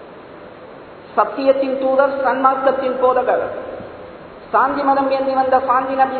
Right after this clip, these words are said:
ஸல்லல்லாஹு அலைஹி வஸல்லம் அன்னவர்கள் மீதிலும், இஸ்லாம் என்னும் சாம்ராஜ்யத்தை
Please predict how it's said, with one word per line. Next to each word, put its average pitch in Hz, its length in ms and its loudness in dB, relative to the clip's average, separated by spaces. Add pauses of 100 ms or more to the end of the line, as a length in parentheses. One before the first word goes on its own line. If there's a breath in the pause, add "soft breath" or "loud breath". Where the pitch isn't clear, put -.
ஸல்லல்லாஹு 254 580 2
அலைஹி 247 280 -2
வஸல்லம் 240 420 0
அன்னவர்கள் 240 420 0
மீதிலும், 240 360 -4 (1900)
இஸ்லாம் 269 480 2
என்னும் 285 360 2
சாம்ராஜ்யத்தை 277 880 2